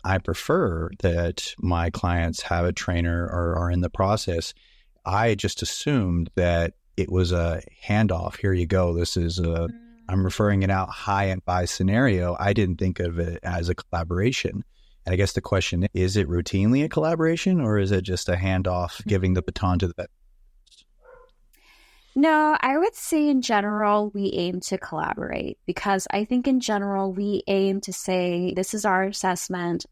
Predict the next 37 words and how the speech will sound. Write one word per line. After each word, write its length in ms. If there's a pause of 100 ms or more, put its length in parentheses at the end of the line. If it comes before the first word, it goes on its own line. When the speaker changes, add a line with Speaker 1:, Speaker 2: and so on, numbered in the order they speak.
Speaker 2:
these 180
are 80
our 160
recommendations, 1040
but 180
we 120
can't 400
handhold 500
you 220
through 260
this," 240
'cause 200
that 140
would 140
take 260
up 140
a 60
lot 200
of 80
time 440
and 160
money. 500 (680)
And 560 (140)
I 100
think 260
it 40
would 160
be 220
better 260
served 720
if 200
you 300
could 420
see 500
a 320
private 400
trainer 540